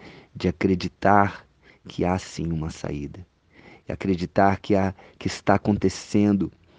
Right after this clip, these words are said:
uma lavagem, que está acontecendo uma limpeza no nosso país.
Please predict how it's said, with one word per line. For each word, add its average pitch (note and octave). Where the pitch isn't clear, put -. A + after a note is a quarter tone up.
uma F#2+
lavagem, F2+
que -
está -
acontecendo G2
uma F2+
limpeza G#2
no D#2+
nosso D2
país. -